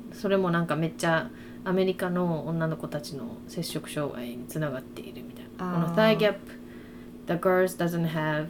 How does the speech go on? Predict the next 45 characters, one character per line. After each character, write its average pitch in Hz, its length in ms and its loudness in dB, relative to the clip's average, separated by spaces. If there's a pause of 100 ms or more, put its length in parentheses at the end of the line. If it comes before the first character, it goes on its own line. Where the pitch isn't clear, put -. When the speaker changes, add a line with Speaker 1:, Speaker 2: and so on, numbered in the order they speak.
Speaker 1:
a 143 340 -4
thigh 156 200 2
gap 151 160 0 (160)
between 151 420 -4
their 143 200 0
legs, 165 600 0
they 170 220 0
are 147 160 0
fat. - 280 -4 (420)
Speaker 2:
う 190 60 -6
ん。 190 100 -2
Speaker 1:
み 170 100 4
た 143 80 2
い - 80 -2
な。 - 140 -8 (160)
Speaker 2:
う 208 40 -6
ん - 20 -4
う 185 40 -4
ん 170 380 -2
う 185 60 0
ん。 - 20 4
Speaker 1:
デ 233 80 10 (100)
ー - 20 10
ジ 214 140 4
ガ 202 100 8
リ 190 120 4
ガ 175 80 2
リ 151 100 2
の 147 80 -4
人 147 220 -4
の 143 100 -6
や 143 60 0
つ。 294 60 10 (2250)
Speaker 2:
<laughs> - 20 -10
Speaker 1:
と 240 100 2
か 240 120 4
も 190 140 2
そ 208 180 -2
う 196 40 2
だ 190 100 2
か 170 140 0
ら、 165 180 4
な 170 140 0
ん 170 40 -4
か、 151 260 -2